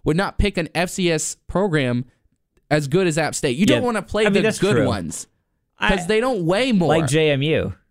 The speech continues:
Speaker 1: Yeah.
Speaker 2: was a good one.
Speaker 1: J M U was a good F C S
Speaker 2: Dominant,
Speaker 1: program.
Speaker 2: yeah. They're
Speaker 1: So when these, uh, committees are looking at your schedule at the end of the year and deciding your bowl games,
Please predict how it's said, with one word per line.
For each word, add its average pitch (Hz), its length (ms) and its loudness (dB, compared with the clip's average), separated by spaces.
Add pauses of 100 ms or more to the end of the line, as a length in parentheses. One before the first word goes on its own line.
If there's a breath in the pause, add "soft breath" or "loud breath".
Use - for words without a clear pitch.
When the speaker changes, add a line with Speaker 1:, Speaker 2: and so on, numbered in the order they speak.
(120)
Speaker 1:
Yeah. 202 280 0
Speaker 2:
was 120 140 2
a 113 40 2
good 101 160 0
one. - 220 -6 (220)
Speaker 1:
J 151 200 2
M 220 120 0
U 220 160 2
was 190 220 0
a 151 140 2
good 147 540 0
F 160 160 0
C - 160 -4
S 120 60 4
Speaker 2:
Dominant, 120 320 0
Speaker 1:
program. 98 200 -4
Speaker 2:
yeah. 98 380 -2
They're 107 160 -2
Speaker 1:
So 151 440 0 (500)
when 180 420 0
these, 175 480 -2
uh, 147 540 0
committees 208 340 2
are 151 80 2
looking 165 280 0
at 151 80 -2
your 131 100 0
schedule 156 380 -2
at - 80 -4
the 123 120 -2
end 139 120 2
of 131 60 -2
the 117 60 -4
year 143 160 2
and 135 80 -2
deciding 135 260 -2
your 120 80 0
bowl 117 240 0
games, 110 320 -4